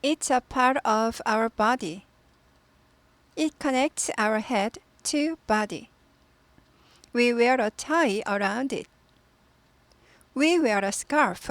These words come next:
around it. The color of a shirt is around it. The deer is sad because it has a long one.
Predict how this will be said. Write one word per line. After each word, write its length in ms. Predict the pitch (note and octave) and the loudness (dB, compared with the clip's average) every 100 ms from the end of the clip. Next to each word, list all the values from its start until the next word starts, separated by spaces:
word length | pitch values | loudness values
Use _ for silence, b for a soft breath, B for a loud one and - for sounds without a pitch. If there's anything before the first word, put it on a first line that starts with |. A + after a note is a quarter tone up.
| - | -4
around 480 | G3 G3+ G3+ G#3 F3 | -4 -2 -4 -6 -8
it. 120 | - _ _ _ _ _ _ _ _ _ _ _ _ _ _ _ _ | -10 _ _ _ _ _ _ _ _ _ _ _ _ _ _ _ _
The 140 | C4+ C4+ | 0 0
color 720 | - C#4+ D#4 D4 C4 C4+ C#4 | 2 4 6 6 4 4 2
of 280 | B3+ B3+ C4 | 2 2 4
a 120 | D4 | 2
shirt 680 | D#4 - G3+ G3+ - - - _ _ | 2 2 2 0 -4 -12 -12 _ _
is 300 | B3 B3 C4 - | -4 -2 -2 -4
around 400 | G3 F#3+ G#3 G#3 | -2 -2 -4 -6
it. 160 | D#3+ _ _ _ _ _ _ _ _ _ _ _ b b b b - | -8 _ _ _ _ _ _ _ _ _ _ _ b b b b 2
The 180 | C4+ - | 2 2
deer 460 | D4 F4 C4 A#3 A#3+ | 0 2 2 0 -2
is 160 | G3+ A3 G#3+ | -6 -4 -4
sad 360 | - A3+ F3 - _ _ _ - | -2 -2 -4 -14 _ _ _ -8
because 420 | A#3+ - D#4+ F#4+ | -4 2 2 2
it 220 | A#3+ A#3+ | -2 -4
has 280 | G#3+ F#3 F#3 | -4 -4 -2
a 140 | B3 A3+ | 0 2
long 340 | A3+ C4+ D4 | 2 2 0
one. 300 | F#3 D#3+ | -4 -6